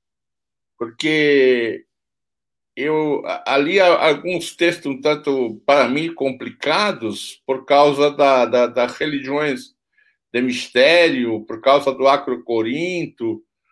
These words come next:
da religião sex-, da sexualidade religiosa, vamos falar assim.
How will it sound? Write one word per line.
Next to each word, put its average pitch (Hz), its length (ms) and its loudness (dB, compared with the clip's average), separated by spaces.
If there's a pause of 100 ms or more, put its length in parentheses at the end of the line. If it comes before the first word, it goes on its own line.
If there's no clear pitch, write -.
(580)
da 120 160 4
religião 131 1000 0 (1200)
sex-, - 720 -10
da 135 260 2
sexualidade 147 840 0
religiosa, 135 600 2
vamos 127 300 2
falar 123 300 0
assim. - 340 -12